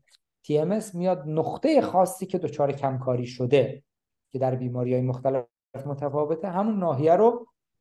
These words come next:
بهش، همون برقه رو القا می‌کنه، نه برقه رو وصل می‌کنه، برقه رو خود مغز تولید می‌کنه اون برقه رو و با تحریکی که اونجا انجام می‌شه کمکاریه به مرور درست می‌شه، ها؟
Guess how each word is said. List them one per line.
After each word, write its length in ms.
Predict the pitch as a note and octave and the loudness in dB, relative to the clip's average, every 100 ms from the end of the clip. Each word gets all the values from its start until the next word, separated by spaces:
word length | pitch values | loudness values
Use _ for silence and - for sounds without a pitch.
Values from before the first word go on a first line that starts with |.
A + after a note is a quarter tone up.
| _ | _
بهش، 340 | D3 D3 E3+ | -2 0 -2
همون 280 | - D#3+ D3 | -2 -4 -2
برقه 360 | C#3 C#3 B2+ D#3 | 2 2 2 2
رو 120 | D#3 - | 2 2
القا 440 | D3+ C#3+ D3 F3+ | 2 4 8 8
می‌کنه، 400 | G#3 G3 D#3 C#3+ | 6 0 -4 -6
نه 120 | C3+ | -4
برقه 300 | D3 D#3+ D3+ | 2 2 2
رو 100 | D3+ | -2
وصل 360 | D3 C#3+ C3 C#3 | 0 -2 -4 -10
می‌کنه، 240 | C3+ C3+ | -12 -8
برقه 320 | B2+ B2+ B2+ C#3 | -2 0 2 2
رو 260 | C3+ B2+ - _ | 2 -2 -12 _
خود 200 | - G3+ | 0 2
مغز 280 | G3 F#3 - | 4 2 0
تولید 240 | D3 B2 | -6 -6
می‌کنه 220 | B2+ C3+ B2+ | -6 -8 -4
اون 120 | B2 | -4
برقه 320 | A#2+ A#2 A#2 | -4 -6 -8
رو 100 | - _ _ _ - | -12 _ _ _ 2
و 60 | |
با 120 | D#3+ | 4
تحریکی 500 | D#3+ E3+ E3 B3 B3 | 6 6 6 6 4
که 80 | A#3 | 2
اونجا 260 | E3+ D3 D3+ | 2 6 6
انجام 280 | C#3+ D3 C#3 | 6 2 -2
می‌شه 200 | C3 F#3 | -2 -2
کمکاریه 560 | F3+ D3 C3+ C3 D3+ | -2 -2 -2 0 0
به 100 | D#3+ | 0
مرور 520 | C3+ B2+ C#3+ A3+ E4 - _ _ _ - | 0 0 2 2 0 -10 _ _ _ -12
درست 340 | B2+ A#2 - | -8 -8 -12
می‌شه، 340 | A#2 - - A#2+ B2 _ _ _ - | -20 -20 -20 -20 -20 _ _ _ -16
ها؟ 240 | G3+ - | -16 -16